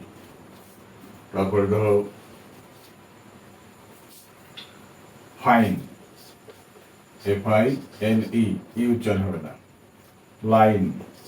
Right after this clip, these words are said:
এল আই এন ই, ই উচ্চারণ হবে না, এল আই এন, লাইন। ঠিক আছে, এই উচ্চারণটা উচ্চারণ হবে।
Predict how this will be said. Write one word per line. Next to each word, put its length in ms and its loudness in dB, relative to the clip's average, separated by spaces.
এল 100 2
আই 80 4
এন 100 4
ই, 40 0
ই 20 0
উচ্চারণ 340 -2
হবে 180 -6
না, 60 -16
এল 180 0
আই 60 2
এন, 80 -4
লাইন। 220 2
ঠিক 180 -2
আছে, 160 0
এই 140 6
উচ্চারণটা 380 0
উচ্চারণ 300 0
হবে। 140 2